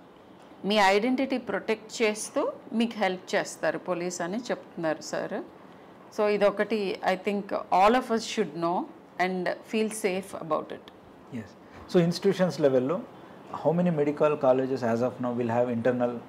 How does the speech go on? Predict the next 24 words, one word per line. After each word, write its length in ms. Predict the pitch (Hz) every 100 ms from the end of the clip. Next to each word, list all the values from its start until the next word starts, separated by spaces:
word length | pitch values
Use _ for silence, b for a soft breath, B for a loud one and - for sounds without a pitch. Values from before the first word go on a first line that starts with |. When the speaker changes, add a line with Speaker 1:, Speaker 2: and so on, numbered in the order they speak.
| - -
Speaker 1:
Mm. 240 | 170 151 139
Speaker 2:
complaints 360 | 127 127 120
committee? 560 | - 101 92 - - 175
Speaker 1:
Mm. 220 | 165 160 165 -
Speaker 2:
So 140 | 143
అది 160 | 127 131
ఉన్నాయా 400 | 127 139 165 175
లేవా 280 | 147 135 135
అని 140 | 147
ప్రతి 260 | - 131 135
ఒక్కరు 240 | 131 143
ఇప్పుడు 240 | 135 131 135 104
చెక్ 200 | - 117
చేసుకోవాలి. 340 | - 120 117 - - - - -
Speaker 1:
Exactly, 680 | 180 165 165 190 - 175 160 -
exactly. 280 | 180 156 185
Speaker 2:
అలాగే 380 | 156 147 165 160
ప్రతి 360 | - 143 139
ఒక్క 320 | 165 160 160 -
ఇండివిడ్యువల్ 420 | 143 151 170 170 156
level 240 | 147 135
కూడా 260 | 120 120 156
వాళ్ళు 240 | 147 123
వెళ్ళి 220 | 123 170